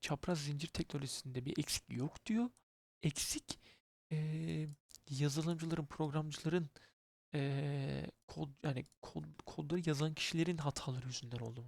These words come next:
bunlar diyor. E, yani konsepte bir sorun yok demek istiyor. One Chain'in zincirler arası çözümlerimizi oluştururken çok si-, sistematik bir yaklaşım izliyoruz.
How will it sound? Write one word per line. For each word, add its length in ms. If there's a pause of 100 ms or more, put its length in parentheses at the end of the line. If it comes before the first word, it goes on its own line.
(100)
bunlar 200
diyor. 180 (1200)
E, 340 (840)
yani 140
konsepte 500
bir 40
sorun 300
yok 200
demek 200
istiyor. 280
One 120
Chain'in 220
zincirler 320
arası 320 (460)
çözümlerimizi 480
oluştururken 460
çok 240
si-, 240
sistematik 640
bir 40
yaklaşım 400
izliyoruz. 340